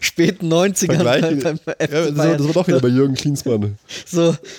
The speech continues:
Speaker 1: so,
Speaker 2: Carlo, Jürgen,
Speaker 1: ah,
Speaker 2: Ancelotti,
Speaker 1: me-,
Speaker 2: Klinsmann.
Speaker 1: Megatalent.
Speaker 2: Hey, aber, äh,
Speaker 1: Und
Speaker 2: Klinsmann
Speaker 1: dann
Speaker 2: ist jetzt wieder
Speaker 1: so,
Speaker 2: frei.
Speaker 1: bam. Ja.
Speaker 2: Welcome back. Geht doch zu den Löwen, Jürgen.
Speaker 1: <laughs> Kann, kann er da Buddha-Figuren aufstellen?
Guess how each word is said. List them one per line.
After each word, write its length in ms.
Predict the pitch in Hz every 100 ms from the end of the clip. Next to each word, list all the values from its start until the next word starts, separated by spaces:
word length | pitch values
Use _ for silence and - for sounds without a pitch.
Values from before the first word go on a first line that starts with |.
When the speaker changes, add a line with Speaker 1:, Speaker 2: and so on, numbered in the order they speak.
| -
Speaker 1:
so, 200 | 160 151
Speaker 2:
Carlo, 480 | 143 156 151 151
Jürgen, 460 | 139 131 151 139 143
Speaker 1:
ah, 220 | - 127
Speaker 2:
Ancelotti, 320 | 160 156 131
Speaker 1:
me-, 80 | 165
Speaker 2:
Klinsmann. 560 | 147 170 185 185 185 175
Speaker 1:
Megatalent. 600 | 190 180 170 - 165 285
Speaker 2:
Hey, 60 |
aber, 200 | 202 156
äh, 20 | 135
Speaker 1:
Und 140 | 135
Speaker 2:
Klinsmann 200 | 277 151
Speaker 1:
dann 60 | 185
Speaker 2:
ist 60 | 160
jetzt 160 | 143
wieder 140 | 151 139
Speaker 1:
so, 100 | 147
Speaker 2:
frei. 240 | 233 196
Speaker 1:
bam. 400 | 127 131 143 143 _ _ _
Ja. 120 | 139
Speaker 2:
Welcome 280 | 135 147 156
back. 340 | 147 185 - 123
Geht 140 | 135
doch 80 | 156
zu 120 | 143
den 120 | 135
Löwen, 400 | 135 180 113 98 98 - - -
Jürgen. 340 | 110 107 92 92 -
Speaker 1:
<laughs> 100 | 151
Kann, 260 | - 139 156 - - -
kann 160 | 156 151
er 100 | 147
da 320 | 156 160 147
Buddha-Figuren 800 | 139 143 139 139 135 135 139 139
aufstellen? 400 | 135 - 135